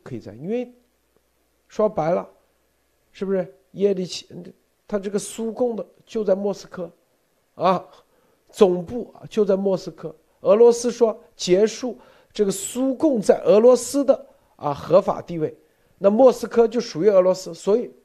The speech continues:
他地位就合-，就非法了，就把它结束了。但如果说啊是另外一个地方，比如说啊是什么什么啊，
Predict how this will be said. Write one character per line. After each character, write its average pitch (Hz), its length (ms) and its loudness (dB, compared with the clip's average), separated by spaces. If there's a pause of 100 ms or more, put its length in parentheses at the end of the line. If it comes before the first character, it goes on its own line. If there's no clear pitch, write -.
(100)
他 170 100 -16
地 190 160 -12
位 175 100 -4
就 165 120 -2
合-， - 180 -14 (280)
就 156 100 -10
非 160 180 2
法 117 180 -6
了， 107 120 -18 (1120)
就 196 100 -4
把 160 120 4
它 175 100 4
结 160 200 4
束 190 160 -2
了。 165 120 -8 (540)
但 240 140 6
如 254 220 2
果 196 160 6
说 226 180 6
啊 202 360 -6
是 247 180 -6
另 359 220 6
外 247 160 8
一 208 60 6
个 180 100 2
地 175 160 -4
方， 151 200 -8 (600)
比 156 100 -8
如 180 60 -4
说 190 160 -4
啊 151 180 -12 (300)
是 - 160 -14
什 151 140 -4
么 160 140 -2
什 151 100 -6
么 147 120 -6
啊， - 280 -14